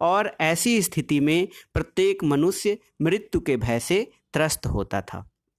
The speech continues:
तो पहले हाब्स प्राकृतिक अवस्था की बात करता है। हाब्स का मानना है कि मनुष्यों के प्राकृतिक अधिकार समान होते हैं।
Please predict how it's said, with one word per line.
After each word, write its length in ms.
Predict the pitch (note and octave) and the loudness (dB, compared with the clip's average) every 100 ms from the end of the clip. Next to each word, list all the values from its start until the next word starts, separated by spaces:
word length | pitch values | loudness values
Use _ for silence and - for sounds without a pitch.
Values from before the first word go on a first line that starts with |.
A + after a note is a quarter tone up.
| _ _ _ _ - E3+ | _ _ _ _ -10 -6
तो 60 | |
पहले 480 | E3+ F#3 F#3 G#3+ A#3 - - - | -2 0 2 0 -2 -6 -18 -2
हाब्स 360 | D3 E3+ - | 0 0 0
प्राकृतिक 580 | - D3+ C#3+ C#3 F3 E3+ | 0 0 0 -4 -2 0
अवस्था 360 | C#3 B2+ - B2+ | 0 0 -2 -2
की 300 | F3 G#3 - - - | 0 0 0 -8 -6
बात 240 | C3+ B2 - | -2 -2 -2
करता 340 | G#2+ G2+ G#2 | -4 -2 -2
है। 220 | G#2 G#2 - - - - | -4 -6 -12 -20 -10 -2
हाब्स 280 | G3 - | 0 0
का 120 | - A#3+ | -2 0
मानना 340 | A3 G#3+ A3 | 2 2 2
है 120 | A3+ | 2
कि 120 | A3+ | 0
मनुष्यों 520 | G#3+ F3 E3+ D#3+ G#3+ G#3+ | 0 2 0 0 0 0
के 140 | A3 | -2
प्राकृतिक 680 | - D3 C3 - D3 A#3 A#3 | -2 -2 -2 -4 -4 -2 -2
अधिकार 460 | E3 C3 D3+ F#3 G#3 | -2 0 0 0 -4
समान 520 | - C#3 C#3 D#3+ D3 | -2 0 2 0 0
होते 320 | A#2+ G#2+ A#2+ | -4 -6 -6
हैं। 240 | A2+ G#2 | -4 -6